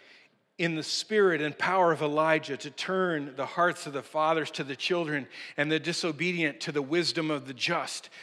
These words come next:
to make ready for the Lord a people prepared." The first broken silence. An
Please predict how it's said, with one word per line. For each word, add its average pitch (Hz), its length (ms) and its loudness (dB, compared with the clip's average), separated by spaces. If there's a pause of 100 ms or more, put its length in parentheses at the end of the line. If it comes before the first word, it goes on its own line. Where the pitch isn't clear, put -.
(140)
to - 100 -8
make 151 380 0
ready 185 320 6
for 185 220 0
the 175 120 -2
Lord 151 380 0
a 131 160 -4
people 156 560 -4
prepared." 104 800 -8 (2250)
The 196 100 4
first 269 600 4 (1900)
broken 240 680 2
silence. 226 920 0 (1700)
An 196 100 0